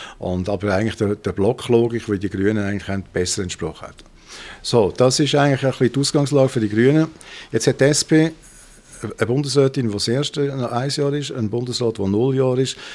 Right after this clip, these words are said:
In den nächsten acht Jahren gibt's keine Ersatzwahlen für S P.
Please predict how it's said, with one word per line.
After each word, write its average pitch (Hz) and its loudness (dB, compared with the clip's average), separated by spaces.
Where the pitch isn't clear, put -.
In 117 -2
den 113 0
nächsten 123 -2
acht 104 -8
Jahren 113 0
gibt's - -6
keine 104 -6
Ersatzwahlen 131 -4
für 180 -8
S - -4
P. 165 -12